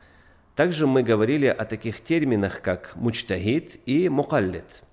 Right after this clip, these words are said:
Сегодня мы поговорим об уровнях муджтахидов и о том, на какие источники опирались эти муджтахиды. Когда мы говорим об уровнях муджтахидов,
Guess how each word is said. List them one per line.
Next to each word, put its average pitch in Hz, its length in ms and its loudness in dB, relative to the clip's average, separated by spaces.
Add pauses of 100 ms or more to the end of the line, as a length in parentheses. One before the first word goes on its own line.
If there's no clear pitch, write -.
(760)
Сегодня 208 720 0
мы 120 200 0
поговорим 131 760 0 (520)
об - 340 -6 (180)
уровнях 147 600 0
муджтахидов 104 1040 -4
и 104 280 0
о 101 120 -2
том, 226 400 0 (260)
на 107 140 0
какие 131 400 0 (100)
источники 131 580 -2
опирались 113 800 -2
эти 147 240 -2
муджтахиды. 113 640 -4 (1040)
Когда 135 220 2
мы 202 100 2
говорим 139 580 2
об - 360 -4
уровнях 101 480 -2
муджтахидов, 165 1000 -4